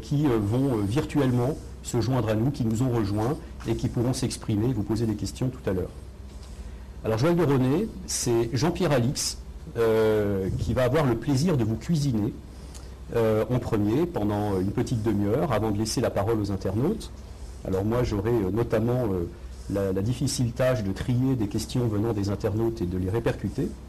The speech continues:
Alors, je crois que vous connaissez bien tous les deux. Euh, néanmoins, pour le pli-, pour le public, je précise que Jean-Pierre Alix est responsable du projet Sciences Société auprès de la présidence du C N R S.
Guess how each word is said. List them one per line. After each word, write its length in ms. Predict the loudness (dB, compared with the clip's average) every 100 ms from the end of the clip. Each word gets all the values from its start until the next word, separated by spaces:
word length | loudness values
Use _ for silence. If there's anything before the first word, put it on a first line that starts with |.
| -14 -14 -14 -14 -14 -14 -14 -14 -14 -6
Alors, 120 | -4 -2
je 60 |
crois 120 | 2
que 60 | 2
vous 100 | 2
connaissez 340 | 2 0 0
bien 180 | 0 0
tous 120 | 0
les 100 | 0
deux. 180 | 2 0 -2 -10 -14 -14 -14 -6 2
Euh, 220 | 4 4
néanmoins, 640 | 4 6 6 6 4 4
pour 220 | 2 2
le 100 | 2
pli-, 220 | 0 -2 -4
pour 240 | -2 0
le 100 | 0
public, 480 | 0 0 0 0 0
je 120 | 0
précise 600 | -2 0 -2 0 0 0 -2 -2
que 120 | -2
Jean-Pierre 360 | -2 0 0
Alix 280 | 0 0 0
est 60 | -2
responsable 720 | -2 -2 -2 2 2 2 -2
du 100 | -2
projet 320 | -4 -2 -2
Sciences 340 | -4 -2 -4
Société 560 | -2 -4 -2 -4 -2 0
auprès 260 | 0 0 -2
de 60 |
la 60 | -2
présidence 500 | -2 -2 -2 -2 -2
du 120 | -2
C 180 | -4 -2
N 160 | -2
R 80 | 0
S. 320 | -2 -2 -6